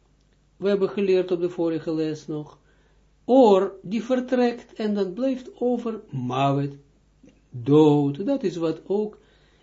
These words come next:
in zeer grote letter, in zeer grote lijnen, wat, eh, Chava eigenlijk aangetrokken had,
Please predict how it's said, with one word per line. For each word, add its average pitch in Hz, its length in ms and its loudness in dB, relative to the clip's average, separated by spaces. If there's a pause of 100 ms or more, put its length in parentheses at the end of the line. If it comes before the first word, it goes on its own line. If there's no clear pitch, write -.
in 226 300 4
zeer 185 420 2
grote 170 680 0 (280)
letter, 226 480 -6
in 165 180 -6
zeer 160 320 -2
grote 156 640 -4 (760)
lijnen, 220 760 2
wat, 160 400 -6 (1120)
eh, 139 400 -2
Chava 202 760 -4 (1400)
eigenlijk 143 760 -6 (2000)
aangetrokken 156 960 -4
had, 127 280 -10